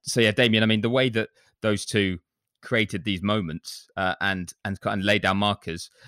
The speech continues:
at that point, um, do you think it was just a case of Lewis maybe not taking the challenge too seriously or kind of feeling things out? Um, or, or do you think that that was just a case of,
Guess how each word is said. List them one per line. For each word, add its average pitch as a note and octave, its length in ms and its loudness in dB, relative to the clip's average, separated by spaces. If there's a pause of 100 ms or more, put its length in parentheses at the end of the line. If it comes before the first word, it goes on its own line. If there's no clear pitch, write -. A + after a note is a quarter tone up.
(100)
at A2 140 -2
that C3+ 200 2
point, E2+ 300 -6 (400)
um, G2 260 0 (380)
do - 100 -6
you C#3 60 4
think F#3+ 220 2
it - 40 0
was C3+ 80 -6
just B2+ 140 -4
a A2+ 60 -4
case A2 240 0
of F#2 100 -8
Lewis A2 240 0
maybe G#2 200 0
not G#2 180 -2
taking G2+ 580 -4 (100)
the G#2 140 -6
challenge G2 480 0
too F2+ 160 -6
seriously D3+ 640 0
or F#2 160 0
kind G2 180 0
of - 60 -4
feeling A#2+ 360 0
things A2 280 -2
out? C3 320 0
Um, G2 420 0 (140)
or, A2 160 2
or A#2 100 2
do A#2+ 100 0
you A2+ 60 4
think A#2+ 240 -2
that G#2+ 100 -2
that G2 120 0
was G2 100 -10
just - 180 -4
a G2+ 60 -10
case F#2 260 -2
of, F2+ 160 -4